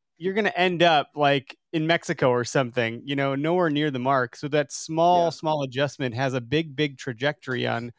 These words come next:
Speaker 1: the success or failure of whatever it is you're doing. So,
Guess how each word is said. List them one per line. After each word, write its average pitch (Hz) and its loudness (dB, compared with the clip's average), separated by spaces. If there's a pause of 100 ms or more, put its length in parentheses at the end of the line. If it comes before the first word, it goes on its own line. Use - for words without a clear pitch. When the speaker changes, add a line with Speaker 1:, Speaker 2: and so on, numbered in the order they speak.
(440)
Speaker 1:
the 135 -10
success 151 -2
or 139 -6
failure 160 0
of 123 -6
whatever 143 -2
it 139 -2
is 123 -6
you're 120 -8
doing. 113 -6 (140)
So, 143 0